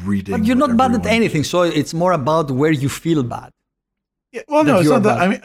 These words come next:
Speaker 1: or also, like, chess, right? Like, I really like chess, um, but I suck compared to anyone that really likes chess. But if I play
Speaker 2: <laughs>
Speaker 1: with somebody who's like,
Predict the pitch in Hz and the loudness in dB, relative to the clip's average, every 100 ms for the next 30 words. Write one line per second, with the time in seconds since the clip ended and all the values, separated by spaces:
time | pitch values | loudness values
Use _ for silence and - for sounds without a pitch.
0 | - 190 180 190 175 131 - 135 98 - | -4 2 4 4 2 -2 -4 -6 -6 -10
1 | - 98 113 127 131 _ _ _ - 135 | -16 -6 0 0 0 _ _ _ -6 0
2 | 170 139 131 - 101 85 98 - - _ | 2 2 0 -2 -10 -10 -12 -16 -20 _
3 | - 107 104 107 120 - 127 - 117 - | -10 -8 -8 -6 -8 -6 -8 -6 -8 -10
4 | _ - 120 123 123 - - 131 127 113 | _ -14 -6 -4 -6 -8 -8 -4 -2 0
5 | 110 107 101 101 _ _ _ _ - 101 | 0 0 -2 -2 _ _ _ _ -16 -2
6 | 123 120 104 98 98 92 85 - - - | 0 2 0 -4 -6 -8 -12 -20 -20 -20
7 | - _ - 127 127 - _ _ - 226 | -20 _ -8 -2 -2 -2 _ _ 0 2
8 | 151 143 170 180 143 - 151 139 135 127 | 2 0 2 2 2 -2 -2 2 2 2
9 | 127 117 104 101 98 | 2 0 -2 -2 -2